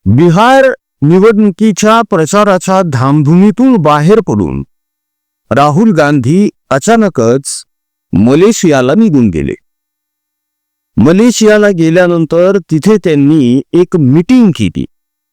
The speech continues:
ती मीटिंग झाल्यानंतर इकडे लगेच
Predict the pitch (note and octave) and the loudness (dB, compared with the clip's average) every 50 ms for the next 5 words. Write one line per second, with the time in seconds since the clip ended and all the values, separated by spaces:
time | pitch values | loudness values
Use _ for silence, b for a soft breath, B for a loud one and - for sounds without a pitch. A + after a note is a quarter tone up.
0 | _ _ _ _ _ _ _ _ _ _ _ _ _ _ _ _ _ - G#3+ C4+ | _ _ _ _ _ _ _ _ _ _ _ _ _ _ _ _ _ 0 2 4
1 | D4 C#4 B3 B3 G3 - B3 A#3 A#3+ A3+ E3+ - C3 D3+ D#3 D3+ D#3 C#3+ C#3 C3 | 4 4 4 2 2 2 2 2 2 2 2 0 -2 -2 0 0 0 0 0 0
2 | A#2+ A#2 A2 G2+ - G#2+ B2+ D3+ F3 G3+ G3 E3+ - _ _ _ _ _ _ _ | 0 -2 -2 -2 -2 -2 0 0 0 0 -2 -4 -8 _ _ _ _ _ _ _
3 | _ _ _ - E3 F3 - A3 A3+ A#3+ A3+ G3 F#3 F3+ F3 F#3+ A3+ B3+ A#3+ - | _ _ _ -4 -4 -2 0 0 2 2 2 2 2 0 2 2 0 0 0 -2
4 | - | -4